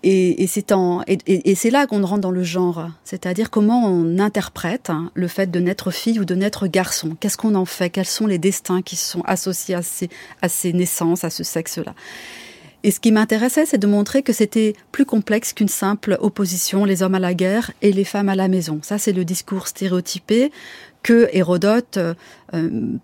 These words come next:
met un peu au défi avec cette anecdote en disant, « Bah oui, vous dites ça, les Athéniens, mais c'est plus complexe que ça, regardez. »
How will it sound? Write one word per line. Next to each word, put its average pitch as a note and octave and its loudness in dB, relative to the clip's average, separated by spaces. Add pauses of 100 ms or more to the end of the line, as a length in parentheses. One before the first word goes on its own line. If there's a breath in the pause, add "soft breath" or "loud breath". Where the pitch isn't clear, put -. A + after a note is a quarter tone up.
(140)
met F3+ 2
un F#3 4
peu G#3+ 2
au G3+ 8
défi A3 4 (120)
avec D#3+ 0
cette E3+ -2
anecdote D#3 0
en D3+ -2
disant, « E3 0
Bah D3 0
oui, F3+ 2
vous D#3+ -6
dites D#3 -6
ça, F#3+ -2
les D#3+ -2
Athéniens, G3 -2
mais D#3 2
c'est E3+ 0
plus F3 -2
complexe D#3+ 0
que E3+ 2
ça, D#4+ 4
regardez. » E3+ 2